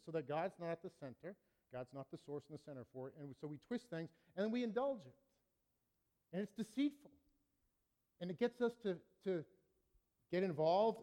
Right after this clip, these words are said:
and forget that there's a great white throne. Sin doesn't want you to remember the great white throne.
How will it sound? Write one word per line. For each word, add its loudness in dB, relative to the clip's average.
and -2
forget -2
that -18
there's -2
a -2
great -2
white -6
throne. 0
Sin 4
doesn't 4
want -2
you -6
to -16
remember -2
the -8
great -8
white -12
throne. -14